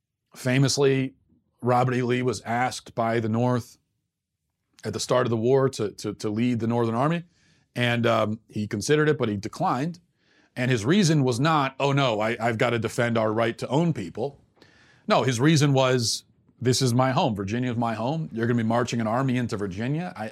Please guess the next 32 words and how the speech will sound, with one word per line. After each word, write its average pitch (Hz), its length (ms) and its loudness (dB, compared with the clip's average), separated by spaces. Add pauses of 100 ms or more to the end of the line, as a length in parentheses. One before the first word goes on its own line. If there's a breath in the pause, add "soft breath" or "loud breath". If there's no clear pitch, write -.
(160)
I 135 60 4
can't 139 420 -4
lead 131 480 -2
that 123 260 -2
army 110 520 -6 (600 soft breath)
against 120 480 -2
my 123 180 -4
own 120 260 -2
home, 120 260 -2
against 107 300 -8
my 120 100 -4
own 120 140 -4
family, 120 340 -4
my 92 160 -8
own 107 140 -6
sons. 117 260 -4
I 95 80 -10
can't 104 220 -12
do 143 160 -6
that." - 220 -20 (760 soft breath)
Um, 117 380 2 (280)
we 139 80 4
have 143 100 2
to 160 40 4
understand 139 480 0
culturally, 113 720 -2 (400)
this 113 180 -4
again 120 180 0
is 101 100 -6
the 110 60 -6
cultural 120 380 -2
difference. 117 400 -4